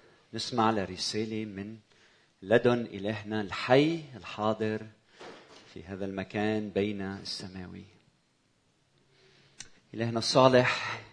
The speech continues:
يوم جديد نقف أمامك لكي نعبدك ونسجد أمامك ونمجد اسمك ونشكرك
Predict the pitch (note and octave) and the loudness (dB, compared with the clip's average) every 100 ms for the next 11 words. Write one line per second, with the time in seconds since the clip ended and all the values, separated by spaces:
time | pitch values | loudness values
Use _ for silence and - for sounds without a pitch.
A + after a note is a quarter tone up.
0 | _ - _ _ - A2 A2 A#2 G#2+ A2 | _ -20 _ _ -14 -2 2 2 4 2
1 | A#2 B2+ C3 A2 A2 G#2+ - G2+ G2 G2+ | 4 4 2 -2 -6 -8 -12 -10 -6 -6
2 | G2+ G#2+ - - _ _ _ _ _ _ | -8 -14 -18 -20 _ _ _ _ _ _
3 | - _ _ _ _ _ _ _ _ _ | -20 _ _ _ _ _ _ _ _ _
4 | _ _ _ - - C#3 C3 B2+ B2+ D3+ | _ _ _ -8 6 8 10 10 10 12
5 | D3 D3+ - - - - - - A#2 A2+ | 12 10 4 -12 -12 -14 -20 -16 -8 -4
6 | A2+ C3 - A#2+ A#2 G#2 A#2 B2 B2+ B2+ | -2 0 0 0 0 2 4 4 4 0
7 | - - - _ - A2 G#2+ A#2 A2+ A#2+ | -6 -20 -20 _ -16 -12 -2 -2 0 -2
8 | G#2+ C3 - - C3+ A#2+ - - _ _ | -4 -4 -4 -4 -6 -8 -12 -20 _ _
9 | _ _ - _ _ _ - A#2 C#3+ D#3+ | _ _ -20 _ _ _ 4 6 8 6
10 | - D3+ C#3 C#3 C#3 | 8 10 10 10 2